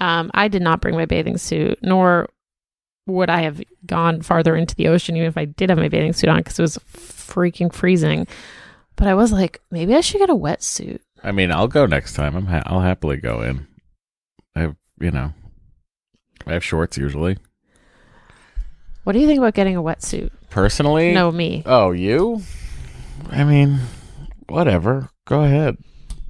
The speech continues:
Speaker 2: Get a wetsuit. Wh-, who's stopping you?
Speaker 1: Nobody.
Speaker 2: That's, that's exactly what I'm saying here. Get a wetsuit.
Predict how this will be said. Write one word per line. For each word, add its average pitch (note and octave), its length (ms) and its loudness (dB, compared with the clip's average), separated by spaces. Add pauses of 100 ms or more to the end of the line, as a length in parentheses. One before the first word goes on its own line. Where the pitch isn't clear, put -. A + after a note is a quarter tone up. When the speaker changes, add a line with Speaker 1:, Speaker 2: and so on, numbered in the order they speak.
Speaker 2:
Get A2+ 160 0
a B2+ 60 4
wetsuit. - 440 0 (840)
Wh-, A#2+ 240 -6
who's B2+ 260 -4
stopping - 420 -8
you? - 100 -14 (340)
Speaker 1:
Nobody. F3+ 580 2
Speaker 2:
That's, G#2+ 140 -14
that's G2+ 320 -8
exactly F#2 480 -2
what D#2+ 100 -8
I'm - 80 -14
saying G1+ 340 -16
here. G2+ 260 -16
Get A2+ 160 -2
a D3 40 0
wetsuit. C#3 560 0